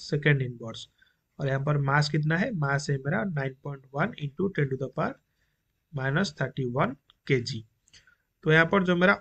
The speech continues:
uncertainty in position होता है, इसके बारे में हमारा किस, कौन सा साइंटिस्ट ने इक्वेशन दिया था? हेजनबर्ग ने।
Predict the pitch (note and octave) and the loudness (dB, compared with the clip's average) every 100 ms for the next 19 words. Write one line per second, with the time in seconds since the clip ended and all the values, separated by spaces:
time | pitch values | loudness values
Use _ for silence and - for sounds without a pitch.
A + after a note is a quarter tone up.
0 | C#3+ D#3+ E3+ E3 E3+ E3+ G#3 F3 E3 D3+ | 4 4 4 2 0 0 0 0 2 2
1 | C3+ B2+ D3 D3 C3 B2+ C#3+ G#3+ F3 D3+ | 2 0 2 2 2 -2 0 2 2 2
2 | E3+ D#3 E3 F#3 G#3 C#3+ C#3+ E3 D#3+ C#3 | 2 4 4 2 0 0 2 0 0 -4
3 | - - D3+ D3+ E3 E3 D#3 D#3+ D#3 F#3 | -4 -4 2 4 6 4 4 0 2 0
4 | A3+ E3+ D3+ D#3+ F3 D#3 D#3+ D#3+ A3 - | 0 -2 0 2 4 4 4 4 2 -2
5 | _ _ - _ _ - F3+ F3 D#3+ C3 | _ _ -20 _ _ 0 4 6 6 4
6 | A#2+ - | 0 -6